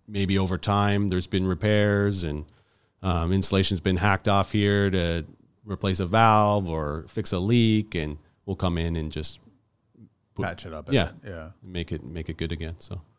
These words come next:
Speaker 2: And then I guess, are there stricter rules when it comes into schools and, I guess, commercial buildings, or,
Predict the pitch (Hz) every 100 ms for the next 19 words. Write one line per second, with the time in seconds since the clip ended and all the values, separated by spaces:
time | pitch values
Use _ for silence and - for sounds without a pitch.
0 | _ _ 135 123 117 117 - 117 127 127
1 | 165 123 131 143 131 117 - _ _ _
2 | - - 127 123 104 113 135 131 117 107
3 | - 117 101 101 - 98 - - 110 113
4 | 113 98 92 87 - 98 95 - - 90
5 | 101 117 95 101 98 95 95 92 95 85
6 | 82 85